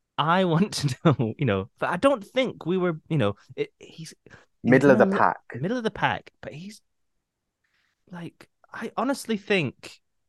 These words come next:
Speaker 1: Shabir's gonna win this, short of an absolute disaster next week. I think Abdul's gonna come second.
Speaker 2: He's been better than Sandro the last
Speaker 1: Yeah.
Speaker 2: two
Speaker 1: Yeah.
Speaker 2: weeks at least.
Speaker 1: They don't do second and third, but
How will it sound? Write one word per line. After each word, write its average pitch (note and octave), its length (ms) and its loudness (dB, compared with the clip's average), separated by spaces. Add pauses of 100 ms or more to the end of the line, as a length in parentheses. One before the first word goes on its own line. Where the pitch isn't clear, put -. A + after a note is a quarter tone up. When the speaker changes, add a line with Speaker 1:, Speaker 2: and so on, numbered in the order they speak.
(220)
Speaker 1:
Shabir's B3+ 360 0
gonna C#3 160 4
win G2 160 2
this, - 340 -12 (380)
short D3+ 320 2
of G#2+ 200 0
an A#2 160 2
absolute - 340 2
disaster F#2+ 420 -8
next - 240 -18
week. - 260 -18 (420)
I A#3+ 140 -4
think F3+ 200 0
Abdul's D#3 300 2
gonna G#2 160 -2
come G2 160 -6
second. - 440 -10 (1800)
Speaker 2:
He's G#3+ 300 4
been A3+ 260 6
better F3 320 6
than B2+ 220 2
Sandro B2+ 540 0
the F#2+ 100 -4
last G2 240 4
Speaker 1:
Yeah. E3+ 140 0 (240)
Speaker 2:
two A2+ 540 2
Speaker 1:
Yeah. G2 160 -2 (100)
Speaker 2:
weeks G#2 440 -2
at F#2+ 120 -2
least. A#2 480 2
Speaker 1:
They D#3+ 80 -4
don't A3 220 -2
do A3+ 100 -4
second D3+ 320 -4
and G#2 120 -12
third, G2+ 400 -6
but G#2+ 260 -6